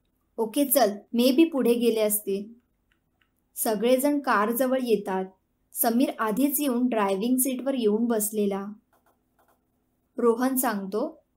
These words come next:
"समीर तू का बसला आहे पुढे? उतर आणि मागे बस. आजचे दिवस मी चालवतो." समीर म्हणतो, "नको मी चालवतो रे."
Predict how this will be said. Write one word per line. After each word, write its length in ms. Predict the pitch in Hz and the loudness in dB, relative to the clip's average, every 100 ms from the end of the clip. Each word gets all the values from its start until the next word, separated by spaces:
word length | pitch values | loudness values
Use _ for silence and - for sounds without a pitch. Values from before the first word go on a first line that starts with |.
| _ _ _ _ _ - | _ _ _ _ _ -4
"समीर 340 | 269 285 349 339 | 0 2 0 2
तू 140 | 320 | 2
का 140 | 339 349 | 4 4
बसला 340 | 349 339 330 | 4 4 4
आहे 180 | 311 311 | 4 4
पुढे? 400 | 311 269 269 285 - _ _ _ _ _ _ | 2 0 0 -2 -12 _ _ _ _ _ _
उतर 320 | 277 254 330 | -6 2 4
आणि 180 | 330 320 | 4 4
मागे 320 | 330 269 254 | 4 4 4
बस. 380 | 269 269 269 - _ _ _ _ _ _ - | 2 2 0 -6 _ _ _ _ _ _ -4
आजचे 260 | 269 262 320 | -2 0 0
दिवस 320 | 320 311 330 | 4 4 4
मी 200 | 285 277 | 4 4
चालवतो." 640 | 277 233 220 202 196 202 _ _ _ _ _ _ _ _ _ _ _ _ _ - | 2 2 0 -2 -6 -8 _ _ _ _ _ _ _ _ _ _ _ _ _ -8
समीर 380 | - 240 240 285 | -4 0 2 2
म्हणतो, 600 | 254 202 190 226 - _ _ _ _ _ _ - | 2 0 -2 -4 -6 _ _ _ _ _ _ -2
"नको 300 | 277 277 370 | 0 2 0
मी 160 | 370 | 2
चालवतो 500 | 330 277 262 302 294 | 4 6 6 4 4
रे." 320 | 240 214 247 | 2 0 -2